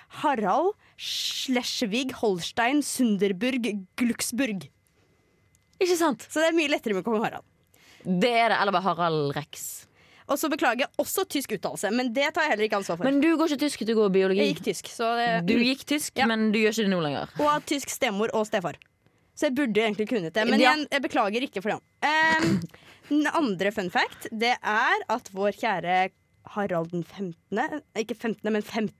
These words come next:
Speaker 2: Ja,
Speaker 1: selvfølgelig.
Speaker 2: så mange Haralder har
Speaker 1: Vi
Speaker 2: ikke
Speaker 1: har
Speaker 2: det
Speaker 1: ikke
Speaker 2: vært.
Speaker 1: hatt så mange, vi har hatt fem. Så det er en femte.
Speaker 2: <laughs> Ja.
Speaker 1: Eh, han er faktisk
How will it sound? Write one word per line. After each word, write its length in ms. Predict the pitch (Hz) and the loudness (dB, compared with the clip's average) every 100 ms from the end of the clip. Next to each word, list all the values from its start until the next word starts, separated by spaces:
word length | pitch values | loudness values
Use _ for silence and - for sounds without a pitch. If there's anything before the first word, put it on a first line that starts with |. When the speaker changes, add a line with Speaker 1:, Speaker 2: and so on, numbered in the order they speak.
| - | -4
Speaker 2:
Ja, 120 | 320 | -4
Speaker 1:
selvfølgelig. 380 | - 180 294 403 | 0 2 2 4
Speaker 2:
så 240 | 214 196 | 4 4
mange 180 | 165 165 | 2 2
Haralder 320 | 180 160 147 | 2 2 0
har 100 | 143 | 0
Speaker 1:
Vi 60 | 151 | 0
Speaker 2:
ikke 60 | 139 | 2
Speaker 1:
har 20 | |
Speaker 2:
det 80 | 135 | 2
Speaker 1:
ikke 0 | |
Speaker 2:
vært. 20 | |
Speaker 1:
hatt 120 | - | 0
så 80 | - | 0
mange, 200 | 220 180 | -2 -2
vi 60 | 160 | -2
har 80 | 240 | -2
hatt 80 | 151 | -2
fem. 320 | - - - - | -4 -8 -16 -4
Så 100 | 254 | 0
det 60 | |
er 40 | 247 | 0
en 60 | |
femte. 380 | 247 170 _ - - | 0 -8 _ -16 -14
Speaker 2:
<laughs> 140 | - - | -14 -10
Ja. 80 | - - - | -10 -4 0
Speaker 1:
Eh, 360 | 302 311 320 - | 2 4 2 0
han 340 | - 254 269 320 453 | -6 0 2 2 0
er 80 | - | -2
faktisk 360 | - - 254 | -4 -4 -2